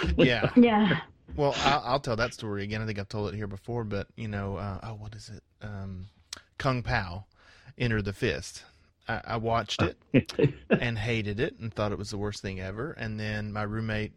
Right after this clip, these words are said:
Speaker 2: in college, uh, well, our group of friends, they wanted to watch it. So I said, "Well, I don't really wanna go anywhere, so I'll, I'll sit here while y'all watch it." And I loved it. I thought it was hilarious, you know,
Speaker 1: <laughs>
Speaker 2: because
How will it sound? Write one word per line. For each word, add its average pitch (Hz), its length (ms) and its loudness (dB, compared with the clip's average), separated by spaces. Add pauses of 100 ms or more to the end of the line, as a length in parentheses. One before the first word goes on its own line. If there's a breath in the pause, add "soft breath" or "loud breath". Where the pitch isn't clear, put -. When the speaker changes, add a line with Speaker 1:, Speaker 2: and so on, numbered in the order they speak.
(120)
Speaker 2:
in 113 140 -8
college, 107 760 -6
uh, 107 60 -6
well, 113 300 2 (140)
our 123 100 2
group 110 160 -2
of 110 100 -4
friends, 110 280 -2
they 123 100 4
wanted 110 300 2
to 104 60 -4
watch 104 300 -2
it. 147 100 -6 (1300 soft breath)
So 135 260 2
I 127 100 2
said, 117 260 -6
"Well, 156 200 -2 (120)
I 147 80 -4
don't 147 120 -6
really 147 140 -2
wanna 139 200 -2
go 156 180 2
anywhere, 127 340 0
so 120 200 -6
I'll, 123 180 -6 (200)
I'll 110 180 -8
sit 135 240 -6
here 120 200 -4
while 113 160 -2
y'all 117 160 -2
watch 127 280 -2
it." - 120 -6
And 143 240 -2
I 143 100 0
loved 190 280 0
it. - 100 -10 (160)
I 131 100 -2
thought 131 180 -2
it 117 60 -2
was 127 120 0
hilarious, 139 720 -2 (160)
you 135 60 -4
know, 113 240 6
Speaker 1:
<laughs> 120 100 0
Speaker 2:
because 117 260 -2